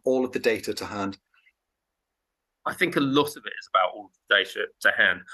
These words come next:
Speaker 2: I mean, okay, I'm gonna, I'm gonna, so I think we're talking very much about a high performance coach there. Um,
Speaker 1: A little bit, yes.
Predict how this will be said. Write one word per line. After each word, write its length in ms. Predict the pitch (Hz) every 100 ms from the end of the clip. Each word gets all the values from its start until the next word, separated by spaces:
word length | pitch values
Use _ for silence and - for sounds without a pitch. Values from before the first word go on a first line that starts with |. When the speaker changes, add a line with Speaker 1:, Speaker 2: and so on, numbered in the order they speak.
| -
Speaker 2:
I 40 | -
mean, 200 | 151 - 120
okay, 180 | 127 -
I'm 160 | 156 202
gonna, 340 | 214 208 -
I'm 140 | 165 175
gonna, 400 | 170 160 156 147 -
so 180 | - 143 131 123 _ _ _ _ _ _ _ _ _ _ _ _ -
I 40 |
think 180 | - 196
we're 40 | 185
talking 260 | 180 160
very 160 | 151 143
much 180 | 135 -
about 220 | 123 104
a 20 | -
high 160 | - 135
performance 480 | - - 131 -
coach 240 | - 92 -
there. 240 | 92 95 - _ _ -
Um, 220 | 123 120 117
Speaker 1:
A 60 |
little 160 | 117 143
bit, 220 | 120 123
yes. 340 | 120 95 -